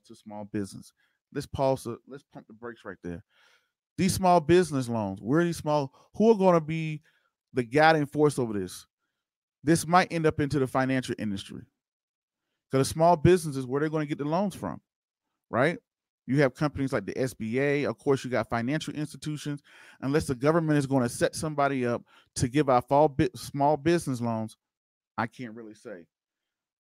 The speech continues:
Where is that three hundred? Who's gonna be the guiding force over the three hundred sixty-seven billion for small business loans? Because, you know, that guiding person is probably gonna put a little interest on it.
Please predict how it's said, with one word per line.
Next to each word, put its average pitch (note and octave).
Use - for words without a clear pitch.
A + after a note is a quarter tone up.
Where D#3+
is -
that C3+
three D3
hundred? C3+
Who's F3
gonna D#3
be C#3+
the C3+
guiding C3
force B2
over A#2+
the A#2
three C3+
hundred B2
sixty-seven A2+
billion A#2
for A#2+
small A#2
business A2+
loans? A2+
Because, A#2
you B2+
know, A#2
that D3
guiding E3
person E3
is C#3+
probably E3+
gonna D#3+
put D#3
a D3+
little D3+
interest C#3+
on A2+
it. D#2+